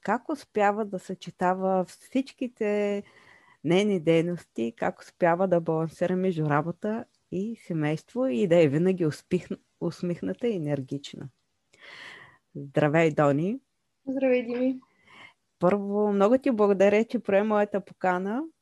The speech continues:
Speaker 1: и си мой гост и ще разкажеш за себе си и с
Speaker 2: С
Speaker 1: това,
Speaker 2: удоволствие.
Speaker 1: което се занимаваш. Първо, би ли се представила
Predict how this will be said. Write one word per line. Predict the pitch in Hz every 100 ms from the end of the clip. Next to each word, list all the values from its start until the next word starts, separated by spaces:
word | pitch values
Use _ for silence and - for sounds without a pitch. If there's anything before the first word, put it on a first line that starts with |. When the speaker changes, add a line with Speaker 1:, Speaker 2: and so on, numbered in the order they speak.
| _ _
Speaker 1:
и | 233
си | - 208
мой | 202 202
гост | 190 175 185 294 _ _ _ _ _ _
и | 254 320 311
ще | _ 269
разкажеш | 240 - 214 208 247 247 -
за | 240 175 170
себе | - 165 170
си | 165 - 233 262 277 285
и | 247
с | - 240
Speaker 2:
С |
Speaker 1:
това, | - 220 226
Speaker 2:
удоволствие. | 226 202
Speaker 1:
което | 240 202 -
се | 202
занимаваш. | 175 165 160 151 147 - 165 - _ _ _ _ _ _ _ _ _ _ _ _ _
Първо, | - 214 214
би | 170
ли | 180
се | 196 190
представила | - - - - 110 139 143 135 190